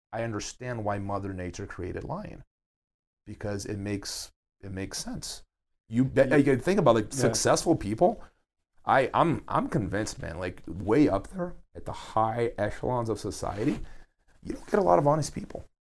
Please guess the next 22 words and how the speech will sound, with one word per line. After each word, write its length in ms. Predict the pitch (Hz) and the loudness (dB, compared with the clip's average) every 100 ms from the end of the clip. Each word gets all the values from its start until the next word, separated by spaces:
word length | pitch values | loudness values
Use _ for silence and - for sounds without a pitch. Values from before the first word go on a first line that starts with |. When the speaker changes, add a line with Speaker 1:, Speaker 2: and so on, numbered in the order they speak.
| _ | _
Speaker 1:
I 100 | 123 | 2
don't, 200 | 190 214 | 2 4
I 120 | - 131 | 4 4
think 200 | 190 180 | 6 4
it's, 220 | - - | 4 4
I 60 | 135 | 4
think 220 | 214 160 | 4 6
there's 180 | 123 120 | 4 4
some 240 | 123 101 | -2 -2
wealthy, 380 | 95 92 - 90 | -2 -2 -2 -8
rich, 260 | - - - | -8 -10 -8
uh, 120 | 104 98 | -4 0
uh, 160 | 95 90 | 0 0
honest 260 | 95 92 - | -2 -2 -8
people 220 | 85 - | -10 -6
there. 160 | 90 98 | -4 -2
I'm 80 | |
not 140 | 110 - | -2 -4
saying 240 | - 90 | -6 -6
that, 240 | 85 82 - | -4 -6 -6
you 120 | 87 | -8
know, 180 | 78 | -8